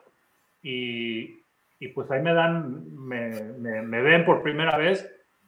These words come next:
y me firma para jugar béisbol profesional con el Águila de Veracruz. Y pues nosotros sin saber nada, mi familia, ni la de mi madre, ni mi papá, ni nada, pues con la emoción de jugar y desde luego que siempre creo que te venden el sueño de jugar grandes ligas, que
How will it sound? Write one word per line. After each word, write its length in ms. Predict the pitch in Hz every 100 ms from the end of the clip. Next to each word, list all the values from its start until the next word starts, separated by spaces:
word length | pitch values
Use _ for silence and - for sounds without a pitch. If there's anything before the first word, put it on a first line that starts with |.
| _ _ 131
y 180 | 117
me 140 | 117 117
firma 360 | 165 214 202
para 140 | 147 131
jugar 240 | 151 156
béisbol 260 | 156 165 165
profesional 500 | 151 135 131 131 156 170
con 140 | 135
el 100 | 127
Águila 300 | 139 156 143
de 80 | 127
Veracruz. 580 | 123 113 151 202 - - - - _ _ _ _
Y 240 | 120 120
pues 180 | 113 151
nosotros 300 | 131 185 226
sin 140 | 214 160
saber 320 | 156 190 185
nada, 580 | 165 190 214 190 127 123
mi 140 | 123
familia, 680 | 120 123 147 165 170 165 135
ni 240 | 123 120
la 140 | 117 123
de 140 | 120
mi 100 | 120
madre, 380 | 120 135 156 143
ni 80 | 120
mi 60 |
papá, 420 | 123 - 135 139 135
ni 60 |
nada, 300 | 131 139 156
pues 260 | - - _ _ _ _ _ _ -
con 160 | 127
la 80 | 135
emoción 480 | 135 135 - 147 156
de 180 | 151 131
jugar 300 | 123 135 151
y 120 | 127
desde 180 | 123 123
luego 200 | 139 139
que 80 | 131
siempre 880 | 139 139 - 131 113 107 101 98 113 _
creo 180 | 139 143
que 80 | 143
te 140 | 135
venden 240 | 135 147 143
el 100 | 113
sueño 380 | 143 143 143
de 220 | 127 113 113
jugar 240 | 127 135
grandes 320 | 139 127 113
ligas, 340 | 120 135 143 139
que 260 | 110 101